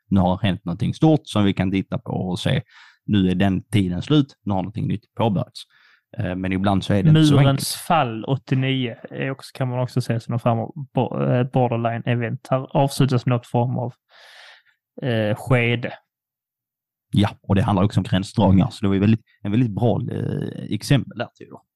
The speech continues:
Speaker 1: Lysande start på säsongen.
Speaker 2: Nej, inte klokt. Kan bara
Speaker 1: Ja.
Speaker 2: gå ut för.
Speaker 1: Så att jag har försökt hitta, hitta någon form av tidig start. Och då har jag hittat att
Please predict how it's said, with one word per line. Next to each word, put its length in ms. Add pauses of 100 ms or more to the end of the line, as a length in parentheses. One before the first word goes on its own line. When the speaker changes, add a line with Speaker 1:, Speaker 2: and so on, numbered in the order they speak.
(340)
Speaker 1:
Lysande 500
start 240
på 100
säsongen. 420 (300)
Speaker 2:
Nej, 100
inte 140
klokt. 400 (580)
Kan 140
bara 80
Speaker 1:
Ja. 60
Speaker 2:
gå 160
ut 140
för. 180 (600)
Speaker 1:
Så 140
att 80
jag 120
har 80
försökt 380 (160)
hitta, 960
hitta 360
någon 340
form 340
av 220
tidig 260
start. 240 (300)
Och 100
då 520
har 200
jag 80
hittat 420 (100)
att 200